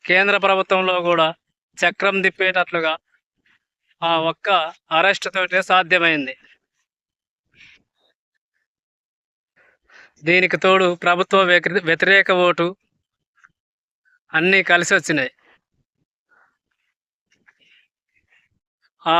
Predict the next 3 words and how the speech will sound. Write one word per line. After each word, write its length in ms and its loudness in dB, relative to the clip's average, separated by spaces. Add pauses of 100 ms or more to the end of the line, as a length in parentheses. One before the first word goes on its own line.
(180)
అరెస్ట్ 360 0
తోటే 340 2 (1600)
లోకేష్ 520 -2